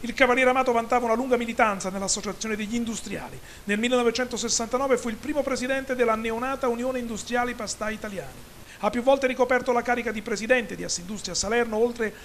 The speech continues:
ad essere stato presidente della Federindustria Campana e membro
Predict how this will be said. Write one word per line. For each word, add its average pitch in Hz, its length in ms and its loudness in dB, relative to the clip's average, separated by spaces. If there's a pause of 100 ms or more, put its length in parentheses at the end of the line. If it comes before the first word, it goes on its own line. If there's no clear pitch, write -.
(120)
ad 214 140 0
essere 220 280 4
stato 220 240 -2
presidente 220 500 0
della 160 160 -8
Federindustria 214 680 -4
Campana 247 440 -2
e 220 40 -4
membro 262 480 -2